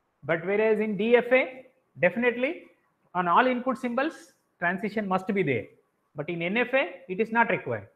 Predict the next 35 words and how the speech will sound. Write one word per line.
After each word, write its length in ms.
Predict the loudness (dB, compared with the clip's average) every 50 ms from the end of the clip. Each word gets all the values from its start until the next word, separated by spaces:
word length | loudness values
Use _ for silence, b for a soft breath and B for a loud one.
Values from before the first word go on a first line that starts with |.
| _ -20
It 100 | -16 -10 -8
is, 260 | -6 -6 -6 -8 -12 -18 _ _ _ _ _ _ _ _ _ -14 -10
if 240 | -10 -10 -10 -8
you 220 | -10 -10 -10 -10 -10 -8
want 200 | -4 -4 -4 -4
to 60 | -6 -8
transition, 580 | -4 -2 -2 -2 -2 -4 -4 -4 -6 -8 -6
you 140 | -4 -4 -2
take 240 | 0 0 0 0 -2
it. 140 | -6 -14 _ _ -2
Otherwise, 460 | 0 0 2 2 2 2 2 0 -2 -6 -14 -18 _ _
you 240 | -6 -4 0 2 2
omit 240 | 2 4 2 2 0 -2
it. 120 | -10 -14 _ -20 _ _ _ _ _ _ _ _ _ _ _ -12
You 80 | -6
can 160 | -4 -4 -2 0
remove. 300 | 0 0 0 0 -4 -6 -12 _ _ -8
So 60 | -4
that 280 | -2 -2 -2 -2 2
possibility 560 | 4 4 4 4 2 -2 -2 0 2 2 2 2
is 120 | 4 4
also 320 | 4 4 2 2 -4 -4
there 220 | -2 -2 -2 -2 -4 -10 -18 _ _ _ _ _
because 300 | -10 -4 0 0 0 0 -4 -12 _ _ _ _ _ _ 2
pi, 260 | 2 4 2 0 -4 -10 -16 _ _ _ _ _ _
two 100 | -8 -6
to 80 | -4 -2
the 120 | -2 -2
power 260 | 0 2 2 4 4 4
of, 200 | 2 2 0 0
uh, 380 | 2 2 4 2 2 2 2
mod 340 | 2 4 4 4 4 2 -2
q 140 | -4 -4 -4
means 220 | -4 -6 -8 -8 -2
pi. 280 | 2 2 2 2 0